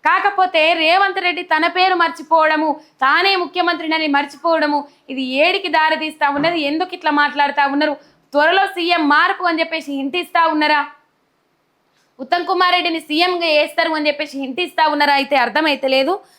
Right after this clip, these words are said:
ఆ వీడియో ఉన్నది మన దగ్గర, ఒకసారి ప్లే చేద్దాం. మన రే-, రేవంత్ రెడ్డి గారు మాట్లాడిన వీడియో మన దగ్గర ఉన్నది. ఉత్తమ్ కుమార్ రెడ్డి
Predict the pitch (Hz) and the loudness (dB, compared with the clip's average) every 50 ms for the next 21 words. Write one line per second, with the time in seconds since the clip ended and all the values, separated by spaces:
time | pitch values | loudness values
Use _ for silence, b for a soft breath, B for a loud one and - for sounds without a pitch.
0 | b b - 277 311 302 330 349 381 403 415 403 381 370 359 359 359 349 320 320 | b b 0 0 2 2 2 2 4 4 4 4 4 4 2 2 2 2 2 2
1 | 302 302 311 285 311 302 294 277 269 269 262 254 254 262 262 262 269 285 262 269 | 4 2 2 2 2 0 0 -2 -4 -6 -6 -6 -6 -6 -2 0 0 0 0 -2
2 | 254 220 - - 202 185 b b b b b b - 233 240 247 233 233 240 240 | -4 -4 -4 -4 -6 -6 b b b b b b -6 -2 0 0 0 2 0 0
3 | 233 226 214 202 208 220 262 294 320 339 359 349 349 320 320 294 311 294 302 294 | 0 0 -2 -4 -2 0 2 2 4 2 0 0 0 -2 -2 -2 0 0 2 2
4 | 285 269 254 254 269 285 - 320 320 311 302 277 240 254 269 311 359 349 269 240 | 2 0 0 0 0 0 0 0 0 0 0 -4 -4 -4 -4 -4 -2 -2 -2 -2
5 | 262 - b b b b b - 247 262 285 277 277 262 262 349 349 311 277 269 | -2 -4 b b b b b -6 -2 -2 0 0 0 0 2 2 2 2 2 0
6 | 285 311 294 233 - - _ _ _ _ _ _ _ 233 240 - 311 330 311 320 | -2 -2 -4 -4 -6 -10 _ _ _ _ _ _ _ -16 -4 -2 -2 -2 0 -2
7 | 339 320 320 320 320 311 311 302 233 311 311 302 294 285 | 0 0 2 0 0 0 -2 -4 -2 -2 -2 -2 -4 -6